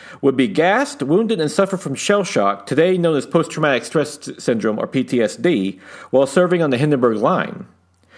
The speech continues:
For his service, Robert McKay would earn the British Imperial Mi-, Military Medal and the Distinguished Service Cross. As for Winsor McKay, he fought his own war with his employer and editor, William Randolph Hearst, and Arthur Brisbane,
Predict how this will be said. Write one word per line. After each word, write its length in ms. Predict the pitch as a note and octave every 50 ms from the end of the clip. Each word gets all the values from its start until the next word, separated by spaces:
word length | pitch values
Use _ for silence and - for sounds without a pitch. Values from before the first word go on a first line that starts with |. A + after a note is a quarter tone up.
| - - - -
For 240 | - - G3 A#3
his 200 | B3+ D4+ C#4+ C#4
service, 420 | - G#3 D#3 B2+ A#2+ B2+ C3+ C3+ -
Robert 220 | D#3+ F3+ G3+ G3
McKay 280 | F#3 F3+ F3+ - F#3+ F3+
would 140 | D#3 D3+ D#3
earn 80 | D3+
the 60 | C3
British 360 | A#2 G#2+ G#2 D3 G3 A3+ A3+ A3
Imperial 440 | F3+ D#3 - F3+ F#3 F3+ E3+ D#3
Mi-, 160 | C#3 C3 C3 B2+ B2 - -
Military 480 | - F3 G3+ G#3 G3 - D#3+ C3+ B2
Medal 320 | A2+ A2+ A2+ A2+ A#2 A#2 -
and 100 | C3 B2
the 40 | A#2+
Distinguished 500 | A2+ G#2+ - - F3 E3 D#3+ D#3+ - -
Service 320 | - B2+ A#2 A2+ G#2+ -
Cross. 560 | - - E3 D#3+ A#2+ - - - - - - - _ _ _ _ - _ _ _ - - - - - - -
As 200 | - - C#3+ D3+ -
for 120 | - C3+
Winsor 320 | C#3 F#3+ A#3 A#3+ G#3+ A#3+
McKay, 400 | A#3 A3 G3+ - G#3+ G#3+ G#3 G#3+
he 160 | G3+ E3 G3 F#3
fought 200 | F#3 G3+ G3 G3
his 120 | E3+ D3
own 320 | - F3+ G#3 A#3 A#3 F#3+
war 240 | C3+ A#2 A#2 A#2+ B2
with 140 | B2 B2+ B2+
his 100 | C3 B2
employer 480 | B2+ A#2 A#2+ - E3+ F3+ F3+ F3+ F3 E3
and 100 | D3 C3+
editor, 360 | E3 F#3 F#3 D3 A#2+ A#2 A2+
William 400 | A2+ A#2+ C3 C#3 C3+ B2 A#2+ A#2+
Randolph 380 | B2 A#2+ G#2 A2 G#2 G#2 -
Hearst, 420 | - - G#3+ G3 E3+ C3 - - -
and 180 | C#3+ D3 D3 C3
Arthur 200 | A#2+ A2 A#2 A2
Brisbane, 640 | G2+ B2 F3 F#3 F3+ C#3 G2+ F2+ F2 F2 F#2 F#2+